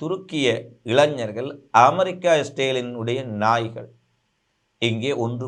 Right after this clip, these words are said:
கூடக்கூடாது என மிகப்பெரிய அளவில் அவர்கள் மீது வார்த்தை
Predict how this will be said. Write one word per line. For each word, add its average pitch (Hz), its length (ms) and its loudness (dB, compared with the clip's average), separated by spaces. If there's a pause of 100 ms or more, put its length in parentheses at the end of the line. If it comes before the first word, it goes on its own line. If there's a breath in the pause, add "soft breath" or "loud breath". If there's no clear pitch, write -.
கூடக்கூடாது 104 680 -6 (120)
என 101 80 -6 (580 soft breath)
மிகப்பெரிய 151 680 4
அளவில் 139 340 2 (460)
அவர்கள் 120 420 4
மீது 110 220 -6 (240)
வார்த்தை 120 340 2